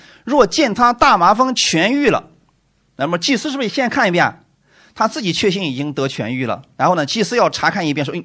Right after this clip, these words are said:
你确实痊愈了。”就要吩咐人，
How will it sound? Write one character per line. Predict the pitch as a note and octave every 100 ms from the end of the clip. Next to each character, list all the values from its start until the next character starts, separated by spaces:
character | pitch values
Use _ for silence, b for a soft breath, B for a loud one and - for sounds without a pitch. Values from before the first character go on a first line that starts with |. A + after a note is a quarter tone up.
| -
你 | C#3+
确 | C3 D3+
实 | D3
痊 | C#3 G2+
愈 | G2+
了。” | F2 - _ _ _ _ _ _ _ _ _ _ b b
就 | - B3+
要 | G3
吩 | E3+ C4+
咐 | A#3+ A#3
人， | C3 B2 -